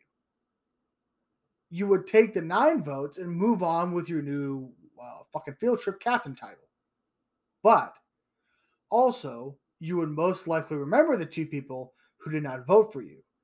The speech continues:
just in case another vote for something else comes along in the future. That's exactly what happened with the vaccine mandates, folks. They got the majority of the country vaccinated with the poison,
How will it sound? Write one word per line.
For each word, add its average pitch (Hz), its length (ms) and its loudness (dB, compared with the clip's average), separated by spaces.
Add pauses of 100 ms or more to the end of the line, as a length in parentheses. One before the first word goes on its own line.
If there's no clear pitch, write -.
(260)
just 269 400 4
in 277 120 0
case 226 380 2
another 170 200 -4
vote 190 280 0
for 175 80 -6
something 151 360 -6
else 170 360 -4 (160)
comes 175 240 -8
along 135 360 -6
in 135 60 -14
the 135 80 -14
future. 190 440 -4 (1500)
That's 135 140 -14
exactly 180 600 2
what 175 160 -4
happened 170 340 0
with 151 120 -6
the 151 60 -8
vaccine 143 480 -4
mandates, 127 440 -8
folks. 123 400 -14 (720)
They 160 120 0
got 170 200 0
the 151 80 -6
majority 190 580 6
of 254 60 6
the 254 80 2
country 185 520 0 (640)
vaccinated 202 800 2
with 226 140 2
the 277 80 -4
poison, 180 560 0